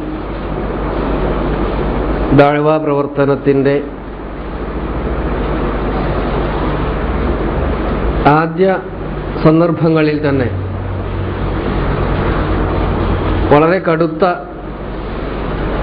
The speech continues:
പ്രയാസങ്ങൾ അവിടുന്ന് നേരിടുകയുണ്ടായി. ഒരുപാട് ആളുകൾ നാടുവിടാൻ നിർബന്ധിതരായി.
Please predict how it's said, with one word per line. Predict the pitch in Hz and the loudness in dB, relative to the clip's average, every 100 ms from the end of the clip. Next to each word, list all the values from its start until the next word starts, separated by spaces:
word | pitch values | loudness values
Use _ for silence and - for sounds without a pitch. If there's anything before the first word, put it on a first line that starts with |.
| - - - - - - - - - - 147 | -2 -2 0 0 0 0 0 0 0 2 4
പ്രയാസങ്ങൾ | 156 160 180 180 180 170 165 | 6 4 2 2 2 4 4
അവിടുന്ന് | 147 151 147 147 139 | 4 2 4 4 4
നേരിടുകയുണ്ടായി. | 135 127 120 117 110 95 - - - - - - - - - - - - - - - - - - - - - - - - - - - - - | 2 2 4 4 2 0 -4 -6 -8 -6 -6 -6 -6 -6 -6 -4 -4 -4 -4 -2 -2 -2 -2 -2 0 0 0 0 0 0 0 0 0 2 6
ഒരുപാട് | 160 175 202 196 | 6 6 4 4
ആളുകൾ | 190 196 175 165 180 - - - - - - - - - - 139 - - - - - - - - - - - - - - - - - - - - - 139 | 2 2 2 2 0 -4 -8 -10 -8 -8 -8 -6 -2 0 2 2 2 -4 -4 -4 -4 -4 -2 -2 -2 -2 -2 0 0 0 0 0 0 0 0 0 2 4
നാടുവിടാൻ | 156 180 196 190 175 170 | 6 4 4 4 4 4
നിർബന്ധിതരായി. | 160 151 156 156 160 156 139 104 | 4 4 2 4 4 4 2 0